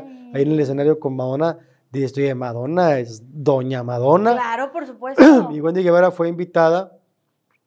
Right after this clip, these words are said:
Speaker 2: Yo no sé si es como, le habló Madonna a Wendy, este, eh, we-, eh, "Wendy, come here, this stadium". Yo creo que no. Yo creo que a lo mejor hubo un convenio por ahí, que no importa.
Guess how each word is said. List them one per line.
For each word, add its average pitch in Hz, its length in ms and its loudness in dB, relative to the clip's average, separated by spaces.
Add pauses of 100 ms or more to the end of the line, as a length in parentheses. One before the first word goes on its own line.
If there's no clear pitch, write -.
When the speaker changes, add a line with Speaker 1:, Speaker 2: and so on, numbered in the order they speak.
(480)
Speaker 2:
Yo 208 220 6
no 247 160 6
sé 233 500 4
si - 160 -6
es 180 100 -4
como, 180 600 0 (240)
le 185 880 -6
habló 165 140 6
Madonna 185 320 4
a 180 40 4
Wendy, 175 340 0
este, 160 520 -2 (280)
eh, 185 120 -8
we-, 208 140 -6 (420)
eh, 185 60 -8
"Wendy, 233 360 -4
come 277 200 -4 (100)
here, 214 360 0 (140)
this 160 440 -10
stadium". 170 760 0 (320)
Yo 262 100 -2
creo 294 160 2
que 180 140 4
no. 165 320 0 (460)
Yo 175 120 -2
creo 196 140 -2
que 180 80 -2
a 170 40 4
lo 165 60 -2
mejor 170 140 0
hubo 175 120 0
un 175 100 -2
convenio 156 520 -2
por 147 160 -2
ahí, 147 360 -2 (100)
que 185 140 2
no 190 80 0
importa. 180 760 0